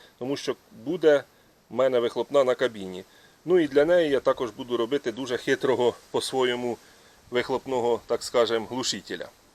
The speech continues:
Так, ну, а сам глушитель буде от з такої сто п'ятдесятої труби. Вона тонкостінна, не важка. Оце буде сам корпус цього глушителя.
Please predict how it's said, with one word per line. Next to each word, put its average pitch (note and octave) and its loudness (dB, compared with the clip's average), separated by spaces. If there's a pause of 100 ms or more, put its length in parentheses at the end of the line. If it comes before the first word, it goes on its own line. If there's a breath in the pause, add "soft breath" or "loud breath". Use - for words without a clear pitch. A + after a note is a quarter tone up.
Так, G#2+ 2
ну, F3 -2
а C#3+ 4
сам F3+ 4
глушитель D#3 -4
буде C#3 -2
от G3+ 4
з - -14
такої E3 0
сто - -4
п'ятдесятої C3+ -2
труби. A2+ -4
Вона E3+ 2 (140)
тонкостінна, F#3 0 (460 loud breath)
не D3+ 4
важка. E3+ 2 (280)
Оце F3 0
буде C#3+ -4
сам C#3 2
корпус C3 -4
цього B2+ -2
глушителя. A2 -6